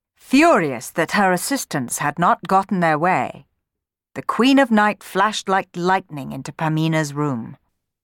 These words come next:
"This knife must pierce Sarastro's heart," she thundered, thrusting a dagger at Pamina, which glinted and flashed like a flame.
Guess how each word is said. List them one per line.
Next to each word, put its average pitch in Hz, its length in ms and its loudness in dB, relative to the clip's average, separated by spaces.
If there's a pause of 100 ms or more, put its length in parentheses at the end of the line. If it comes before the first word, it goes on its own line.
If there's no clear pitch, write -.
(720)
"This 254 360 -2
knife 233 500 2
must 226 600 -2
pierce 240 340 2
Sarastro's 202 840 -2 (160)
heart," - 460 0 (300)
she 147 200 -10
thundered, 127 580 -8 (400)
thrusting - 640 -6
a 139 80 -6
dagger 131 380 -4
at - 120 -18
Pamina, 135 480 -12 (300)
which - 240 -12
glinted 175 600 -2
and 120 200 -12
flashed - 640 -4
like 135 220 -10
a 123 40 -18
flame. 135 640 -8